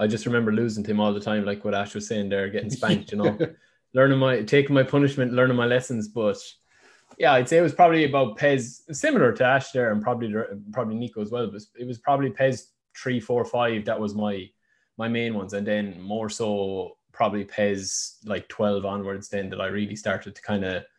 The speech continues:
Speaker 1: get involved with the community. You know, the rest was just playing on my own or playing with friends. So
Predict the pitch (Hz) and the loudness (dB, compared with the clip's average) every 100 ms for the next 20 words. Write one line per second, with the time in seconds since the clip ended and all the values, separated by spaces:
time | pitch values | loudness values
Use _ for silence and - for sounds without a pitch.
0 | _ _ _ 127 117 110 113 110 101 104 | _ _ _ 2 4 6 6 6 2 0
1 | 113 113 110 104 - _ - 101 95 101 | -2 2 2 0 -6 _ -6 -2 0 0
2 | 101 104 104 104 110 104 101 95 98 101 | 0 -4 -4 -4 0 0 0 -2 -2 -2
3 | 95 - 104 95 - 104 101 98 92 95 | -2 -4 -4 -4 -4 -4 -2 -6 -6 -4
4 | 92 90 | -4 -6